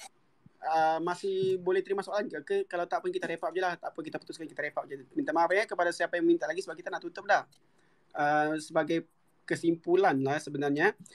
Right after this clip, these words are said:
ah, mungkin Ustaz Adin pun boleh jadi, boleh beri input tambahan jugalah, ah, untuk kita simpulkan sesi perbincangan kita pada hari ini. Ah, sambil tu kita cuba selitkan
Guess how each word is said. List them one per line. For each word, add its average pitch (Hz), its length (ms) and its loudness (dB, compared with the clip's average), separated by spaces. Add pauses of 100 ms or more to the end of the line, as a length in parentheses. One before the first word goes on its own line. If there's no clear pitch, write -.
(160)
ah, - 80 -6
mungkin 147 320 4
Ustaz 147 160 0
Adin 156 240 2
pun - 80 -12
boleh 156 240 2
jadi, 147 560 2
boleh 151 160 2
beri 147 400 2
input 147 240 -2
tambahan 139 400 0
jugalah, 143 320 2 (480)
ah, 131 240 2
untuk 139 240 2
kita 147 240 0 (480)
simpulkan 156 720 0
sesi - 240 -8
perbincangan 143 480 -4
kita - 160 -6
pada 139 320 4
hari 143 160 -2
ini. 160 320 6 (480)
Ah, 139 240 2 (160)
sambil 156 400 2
tu 190 80 -2
kita 170 160 0
cuba 165 240 2
selitkan 214 880 4